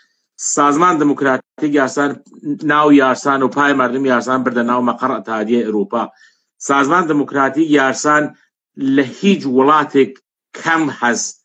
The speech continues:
لە ئەدارەی مەهاجرەتەکان، ئەگەر ئیمڕۆژ نەیەن لە دوکمەی کامپیوتەرەکەیان و نەزانن یارسان چەست. هەر ئەوە نییە کە ئیمە دەوڵەتێک ڕای یارسان توانستوی من دروست بکەین وەلی نەکردیم، یە ناکرێت وە ئیمە.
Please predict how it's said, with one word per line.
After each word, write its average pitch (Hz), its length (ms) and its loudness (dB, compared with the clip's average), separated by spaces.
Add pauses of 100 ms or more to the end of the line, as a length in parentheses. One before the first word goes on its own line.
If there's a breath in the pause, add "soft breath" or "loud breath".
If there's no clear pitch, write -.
(140)
لە 131 100 -2
ئەدارەی 123 400 2
مەهاجرەتەکان، 110 800 -4
ئەگەر 113 280 -4
ئیمڕۆژ 117 320 -4 (360 soft breath)
نەیەن 131 260 2
لە 110 120 0
دوکمەی 117 340 -2
کامپیوتەرەکەیان 110 640 -6
و 110 120 -4
نەزانن 101 300 -4
یارسان 98 500 -6
چەست. 101 180 -14 (460 soft breath)
هەر 190 200 2
ئەوە 160 280 6
نییە 170 180 6
کە - 80 -10
ئیمە 147 220 2
دەوڵەتێک 143 480 2
ڕای 139 200 2
یارسان 135 320 0 (420)
توانستوی 135 420 0
من 139 180 2
دروست 131 200 0
بکەین 135 200 0
وەلی 131 220 4
نەکردیم، 104 380 -6 (100)
یە 156 140 4
ناکرێت 117 420 -2
وە 107 120 -4
ئیمە. 104 200 -8